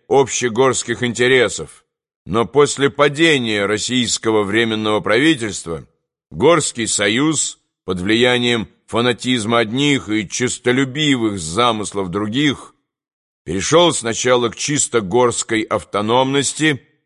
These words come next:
а позже к независимому государственному образованию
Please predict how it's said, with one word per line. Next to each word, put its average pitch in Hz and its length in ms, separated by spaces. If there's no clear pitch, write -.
а 110 180
позже 113 680
к - 140
независимому 143 1400
государственному 131 1160
образованию 123 960